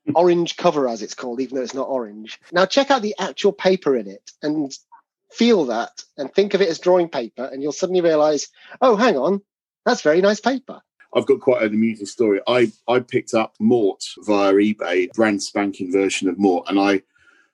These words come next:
Speaker 2: I, I, this was when I started to get into it. And I, it arrived through the door.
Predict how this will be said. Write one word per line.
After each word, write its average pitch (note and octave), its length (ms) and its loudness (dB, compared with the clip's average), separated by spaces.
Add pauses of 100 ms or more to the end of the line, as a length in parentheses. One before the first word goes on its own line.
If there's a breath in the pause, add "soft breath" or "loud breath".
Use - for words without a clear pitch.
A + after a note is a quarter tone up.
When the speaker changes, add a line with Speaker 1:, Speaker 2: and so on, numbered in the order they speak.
(100)
Speaker 2:
I, G2+ 240 0
I, G#2 300 4
this B2+ 200 0
was G#2+ 220 -8
when G#2 160 0
I F#2+ 80 -2
started - 400 -4
to F2+ 80 -16
get F2+ 120 -2
into F#2 280 -8
it. - 80 -8
And G2+ 100 -4
I, G2+ 160 -2 (300)
it B2 180 2
arrived C3 360 2
through G#2+ 100 -2
the G2 100 -2
door. G2+ 460 0